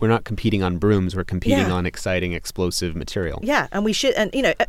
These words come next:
Speaker 2: and to be honest, media has always had a pool system. You know, particularly in T V news, you don't send everybody with a camera to follow the president or the queen.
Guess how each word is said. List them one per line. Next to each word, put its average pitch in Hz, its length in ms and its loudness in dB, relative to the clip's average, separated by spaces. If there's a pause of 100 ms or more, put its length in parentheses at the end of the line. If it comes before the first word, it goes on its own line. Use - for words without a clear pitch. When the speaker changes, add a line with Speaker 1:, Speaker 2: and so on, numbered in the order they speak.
Speaker 2:
and 247 200 0
to - 120 -12
be 294 80 2
honest, 170 300 0 (180)
media 247 320 4
has 202 100 2
always 202 220 2
had 180 160 -2
a 160 40 0
pool 170 380 2
system. 135 540 -6 (460)
You 185 40 0
know, 175 60 2
particularly 240 360 2
in 190 60 2
T 208 200 0
V 165 180 2
news, 139 300 -2
you 208 60 0
don't 233 180 2
send 196 300 0
everybody 160 800 2 (200)
with 170 100 4
a 160 60 0
camera 143 440 -2
to 135 200 -2
follow 143 420 -2
the 143 160 -4
president 135 480 -6
or - 80 -4
the - 80 -6
queen. 277 400 2